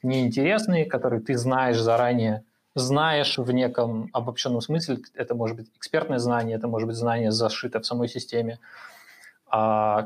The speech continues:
как выкидывать вот эти сценарии, которые событ-, события внутри системы, которые бу-, будут, которые ты заранее знаешь, что будут, опять же, знаешь в кавычках, а,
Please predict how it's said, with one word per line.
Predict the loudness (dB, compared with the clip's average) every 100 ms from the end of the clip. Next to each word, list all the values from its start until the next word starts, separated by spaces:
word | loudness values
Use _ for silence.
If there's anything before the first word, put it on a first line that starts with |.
| 0
как | -2 0
выкидывать | -2 0 0 2 0
вот | 0
эти | -2 -2 -2 -2 -2
сценарии, | -4 -2 0 2 0
которые | -2 0 0 0 -2 -6 -12 _ _ _ -10
событ-, | -2 -2 -2 -6 -16 -14
события | -8 -2 0 0 0
внутри | 0 0 0
системы, | 0 0 0
которые | 0 2 2 0
бу-, | -2 -6 -12 _ -4
будут, | 0 0 -2 -12 -20 -20 -8
которые | -2 0 2
ты | 2
заранее | 4 4 2 2
знаешь, | 2 2 0
что | -4 -4
будут, | -4 -4 -4 -6 -12 _
опять | -8 -4
же, | -2
знаешь | 0 2 2 0 -6
в | -10
кавычках, | -6 -4 -4 -6 -10 -10 -20 _ -20 -18 -16 -14 -14 -14 -14 -16 -14 -2
а, | 2 4 4 2